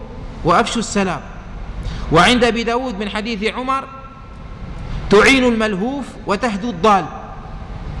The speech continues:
وعند الطبراني: "اهدوا الأغبياء"، يعني من ضل عن الطريق. فالمجموع كم؟ كم حق للطريق؟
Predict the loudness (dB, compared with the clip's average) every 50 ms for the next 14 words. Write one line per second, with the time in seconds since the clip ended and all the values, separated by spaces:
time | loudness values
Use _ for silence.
0 | -6 -6 -6 -4 -4 -4 -4 -4 -2 -2 -2 2 4 6 6 8 8 8 8 6
1 | 6 4 4 4 4 4 2 2 0 0 -2 -4 -6 -8 -14 -16 -16 -16 -16 -14
2 | -14 -14 -14 -14 -12 -12 -10 0 4 6 6 6 6 2 2 0 -2 0 0 -2
3 | -2 -2 -2 -2 0 0 0 0 0 -2 -2 -4 -6 -10 -12 -14 -14 -14 -14 -14
4 | -14 -14 -12 -12 -12 -12 -12 -10 -10 -8 -8 -8 -8 -8 -8 -6 -6 -4 -4 -4
5 | -2 -2 -2 -2 -2 -2 -2 -2 0 0 0 0 -2 -2 -2 -2 -2 -2 -2 -2
6 | -2 -2 -4 -4 -2 -2 -2 -2 -2 -2 -2 -2 0 4 6 8 8 8 8 8
7 | 8 6 6 4 4 4 4 2 0 -2 -4 -6 -4 -4 -2 -2 -2 -2 -4 -4
8 | -8 -10 -12 -12 -12 -12 -12 -12 -12 -10 -10 -10 -10 -10 -8 -8 -8 -6 -6 -6
9 | -4 -4 -4 -4 -4 -4 -4 -4 -2 -2 -2 -2 2 4 6 8 10 10 10 8
10 | 6 6 4 2 2 2 2 0 -2 -6 -10 -12 -12 -12 -12 -12 -12 -12 -12 -10
11 | -10 -4 0 0 2 2 0 -2 -6 -6 -6 -6 -6 -6 -6 -6 -4 -4 -4 -4
12 | -2 -2 -2 -2 -2 -2 -2 -2 -2 -2 -2 -2 -2 -2 -2 -2 -2 -2 -2 -2
13 | 0 4 6 6 8 8 6 6 6 6 4 4 4 4 4 4 4 2